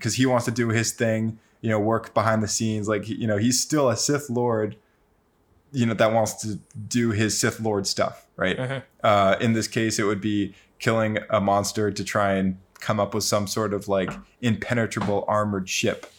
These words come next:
Speaker 1: right? Um, possibly, he's probably thinking, like, "Oh yeah, my own personal, like, space yacht, you know, impenetrable, the blaster fire."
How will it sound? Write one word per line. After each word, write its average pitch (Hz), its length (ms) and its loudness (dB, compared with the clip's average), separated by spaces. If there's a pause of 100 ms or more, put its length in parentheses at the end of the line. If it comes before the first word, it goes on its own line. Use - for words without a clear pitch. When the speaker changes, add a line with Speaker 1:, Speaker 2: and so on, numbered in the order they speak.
(120)
Speaker 1:
right? 90 200 -2 (560)
Um, 98 520 2 (320)
possibly, 107 420 2
he's 110 120 2
probably 123 260 4
thinking, 113 400 0
like, 95 260 2
"Oh 127 120 6
yeah, 110 160 6
my 107 140 2
own 113 140 2
personal, 113 500 -2
like, 101 220 2
space 107 460 -2
yacht, 107 440 2
you 117 100 -2
know, 110 180 2
impenetrable, 113 800 -2
the 107 60 -4
blaster 104 420 0
fire." 104 520 2